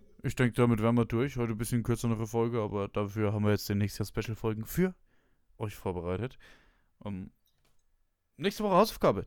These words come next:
Die haben wir vergessen. Tatsache. Hausaufgabe. Äh, wir schauen uns auf Netflix was Interessantes an, würd ich behaupten.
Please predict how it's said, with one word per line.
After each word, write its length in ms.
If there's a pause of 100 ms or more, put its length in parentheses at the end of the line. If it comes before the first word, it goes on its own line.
Die 80
haben 80
wir 80
vergessen. 340 (520)
Tatsache. 580
Hausaufgabe. 1120
Äh, 40 (380)
wir 120
schauen 240
uns 140
auf 140
Netflix 420
was 160
Interessantes 760
an, 240
würd 100
ich 120
behaupten. 420